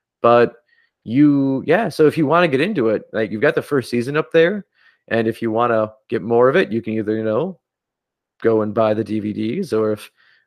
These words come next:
uh, you're not into the classic thing of physically owning stuff, Amazon Prime, I think, sells the episodes or sells it by season, so you can have the whole series digitally if you really want.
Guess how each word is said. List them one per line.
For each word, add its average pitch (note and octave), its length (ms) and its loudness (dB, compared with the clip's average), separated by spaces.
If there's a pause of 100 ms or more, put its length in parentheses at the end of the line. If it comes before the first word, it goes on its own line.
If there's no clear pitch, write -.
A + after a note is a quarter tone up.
uh, G#2 340 0
you're A#2 220 0
not G#2+ 200 0
into A2 220 -4
the G#2+ 80 -4
classic A2+ 560 0
thing A2+ 220 -2
of G#2+ 220 -4 (320)
physically B2 520 2
owning A#2+ 320 2
stuff, A#2 420 0
Amazon A#2 760 -2 (200)
Prime, A#2 600 -2
I G2+ 80 -6
think, A2+ 220 -6
sells A2+ 380 2
the A2+ 120 0
episodes A2+ 520 2
or A2 100 -4
sells A2 300 0
it A2 100 -4
by G#2+ 180 -2
season, A2 460 -4 (320)
so - 140 -2
you B2+ 80 2
can C3 120 -2
have B2 200 2
the B2 60 4
whole C#3 180 2
series D3+ 320 -4
digitally D#3 420 -2
if - 100 -12
you - 80 -10
really G1+ 160 -8
want. - 280 -12